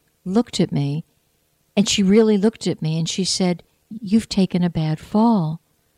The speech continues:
I'm so sorry. Are you okay?"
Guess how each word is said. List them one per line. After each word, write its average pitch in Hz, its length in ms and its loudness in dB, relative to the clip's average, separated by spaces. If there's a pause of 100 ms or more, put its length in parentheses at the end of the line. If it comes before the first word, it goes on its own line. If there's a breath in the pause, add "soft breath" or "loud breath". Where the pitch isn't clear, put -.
(160)
I'm 180 220 4
so 180 640 2
sorry. 214 760 2 (380 loud breath)
Are 185 120 4
you 180 260 6
okay?" 180 720 0